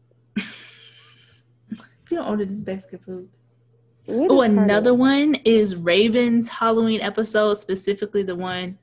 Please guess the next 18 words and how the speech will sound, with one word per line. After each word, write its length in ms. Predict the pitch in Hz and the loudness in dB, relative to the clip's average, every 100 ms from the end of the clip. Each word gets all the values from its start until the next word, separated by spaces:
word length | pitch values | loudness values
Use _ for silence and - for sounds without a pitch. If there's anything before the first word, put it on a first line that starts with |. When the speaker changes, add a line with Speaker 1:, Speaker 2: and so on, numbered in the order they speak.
| _ _ | _ _
Speaker 1:
when 60 | 196 | -14
she 140 | 185 | -10
turns 240 | 175 175 160 | -8 -8 -8
into 180 | 156 | -10
a 40 | 147 | -10
cow. 240 | 160 143 - _ _ _ _ _ _ _ _ _ _ _ - | -12 -16 -18 _ _ _ _ _ _ _ _ _ _ _ -6
Speaker 2:
Bro, 220 | 185 202 | -2 0
that 180 | 214 247 | -2 -6
shit 220 | 208 - | -8 -10
was 100 | 165 _ | -14 _
funny 280 | 202 208 202 | -6 -4 -6
as 120 | 202 - | -8 -8
fuck. 300 | 175 - - | -8 -8 -6
Speaker 1:
That 180 | 180 | -4
was 180 | 180 165 | -4 -8
funny 260 | - 160 151 | -10 -10 -12
as 80 | - | -14
hell. 260 | - - | -16 -16